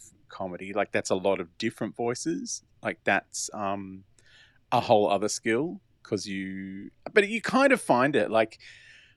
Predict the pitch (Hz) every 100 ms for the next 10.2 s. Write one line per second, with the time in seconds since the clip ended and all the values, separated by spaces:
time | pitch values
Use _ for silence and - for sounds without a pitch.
0 | _ _ - 147 175 175 147 120 107 110
1 | 113 110 139 180 160 135 104 113 113 95
2 | 98 - - 101 - 98 101 98 - 95
3 | 90 104 98 101 98 - _ _ _ _
4 | _ 120 110 110 _ _ _ _ - 120
5 | 120 117 101 104 101 101 101 107 95 98
6 | 90 87 - _ 110 104 101 104 - 98
7 | - 110 107 98 90 - 95 - 98 -
8 | 101 - 101 - 117 98 110 - 101 95
9 | 90 87 - 92 95 87 90 87 85 92
10 | 87